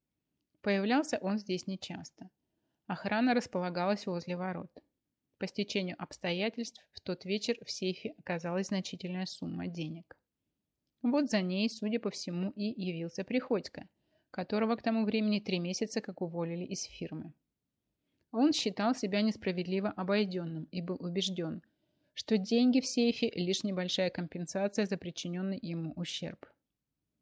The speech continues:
Разумеется, встретить сестру он там не ожидал. Между ними произошла ссора – в результате которой Приходько нанёс сестре семь ударов ножом для резки бумаги, после чего, прихватив деньги, скрылся с места преступления.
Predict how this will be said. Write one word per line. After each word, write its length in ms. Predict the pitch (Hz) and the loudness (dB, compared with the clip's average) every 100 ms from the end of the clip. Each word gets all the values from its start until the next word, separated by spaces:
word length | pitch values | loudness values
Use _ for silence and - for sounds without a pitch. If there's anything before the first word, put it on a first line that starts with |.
| _ | _
Разумеется, 800 | 202 190 190 196 190 208 214 233 | -2 0 2 2 2 0 0 -4
встретить 460 | 226 - 196 185 - | -4 0 0 0 -10
сестру 400 | 160 - - 226 | -12 -8 -2 -2
он 200 | 175 170 | -2 -6
там 220 | 180 170 | -6 -8
не 100 | 175 | -6
ожидал. 560 | 175 180 196 160 151 - _ _ _ _ _ _ - | -6 -4 -4 -6 -8 -12 _ _ _ _ _ _ -4
Между 340 | 220 269 240 | 2 2 4
ними 280 | 208 196 233 | 2 4 4
произошла 600 | 220 190 180 180 - 190 | 4 2 2 0 -2 -4
ссора – 500 | 196 - 175 156 143 - _ _ _ _ _ - | -4 -8 -8 -8 -10 -16 _ _ _ _ _ -2
в 40 | |
результате 500 | 254 247 254 277 285 | 0 4 6 6 4
которой 380 | 277 226 226 233 | 4 4 4 2
Приходько 580 | 233 220 - 202 - 226 | 2 -2 2 0 0 -2
нанёс 340 | 208 185 185 | 0 0 -2
сестре 500 | - 190 - - 214 240 247 _ | -4 -8 -8 -2 2 2 0 _
семь 340 | - - 208 214 | -10 -2 -2 -2
ударов 460 | 190 175 180 185 | -4 -2 -2 -4
ножом 340 | 180 175 196 202 | -4 -2 0 0
для 160 | 185 | 0
резки 280 | 170 175 - | 0 -2 -4
бумаги, 540 | 180 190 160 151 202 185 _ _ _ _ _ | -4 -2 -4 -6 -12 -20 _ _ _ _ _
после 300 | - 302 240 | 0 2 2
чего, 360 | - 208 175 196 | 0 -4 -2 -4
прихватив 520 | - - 175 - 170 | -4 -2 -2 -2 -6
деньги, 360 | 165 202 220 226 | -4 -2 -2 -4
скрылся 500 | - 180 170 185 208 | -2 -2 -2 -4 -6
с 100 | - | -6
места 280 | 170 - | -8 -10
преступления. 800 | 175 180 - 196 175 170 160 180 | -12 -10 -12 -12 -10 -10 -10 -16